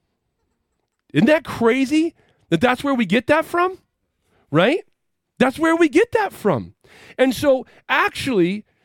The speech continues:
Jesus is talking about this, but he's talking about it, and James is too,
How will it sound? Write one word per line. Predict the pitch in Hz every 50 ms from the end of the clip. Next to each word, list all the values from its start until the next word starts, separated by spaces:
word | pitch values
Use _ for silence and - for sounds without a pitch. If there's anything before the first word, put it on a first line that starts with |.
| _ - 135
Jesus | 120 123 185 302 349 392 370 285 302 254 226 -
is | - - 254 233 180
talking | - - - - 302 349 - - 285 240
about | 202 170 175 170 175 175
this, | 165 165 170 - - - - - _
but | - 214
he's | 220 202
talking | - - - 294 349 349 - 339 294
about | 240 190 208 196 190 185 180
it, | 196 202
and | - 170 160
James | 143 214 262 311 330 247
is | 247 190
too, | - - 269 262 254 214